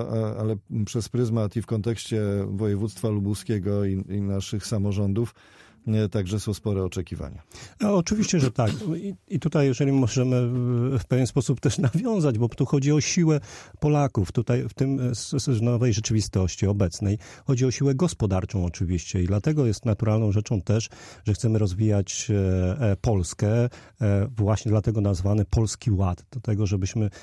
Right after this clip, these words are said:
Speaker 2: w różnych regionach, ale, m, mieli rzeczywistą, silną, gospodarczą Polskę. M, e, więc to jest też naturalne jej oczekiwanie, myślę, także i Lubuszan, do tego, żebyśmy mieli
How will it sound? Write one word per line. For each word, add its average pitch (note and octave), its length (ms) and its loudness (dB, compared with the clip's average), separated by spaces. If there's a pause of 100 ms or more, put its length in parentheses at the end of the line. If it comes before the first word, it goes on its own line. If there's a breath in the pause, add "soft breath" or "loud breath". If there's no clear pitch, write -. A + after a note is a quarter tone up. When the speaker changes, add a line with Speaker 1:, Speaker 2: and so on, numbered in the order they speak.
(880 loud breath)
Speaker 2:
w G#2+ 360 0
różnych B2+ 480 2
regionach, G#2+ 760 0
ale, G2 360 2 (340 loud breath)
m, G#2+ 200 2
mieli A2 360 2
rzeczywistą, A2+ 760 0
silną, A#2+ 720 2
gospodarczą A2 1000 0
Polskę. F#2 460 0
M, D#3 100 2 (720 loud breath)
e, A2 260 2
więc B2 260 -2
to D3 100 0
jest - 240 -4
też C3+ 260 0
naturalne C3 460 2
jej C3 100 2
oczekiwanie, B2 560 0
myślę, F#2+ 360 0
także F2+ 420 0
i F2+ 220 0
Lubuszan, A#2+ 720 0
do C#3+ 100 -2
tego, C#3 240 0
żebyśmy C3 380 0
mieli C3 440 2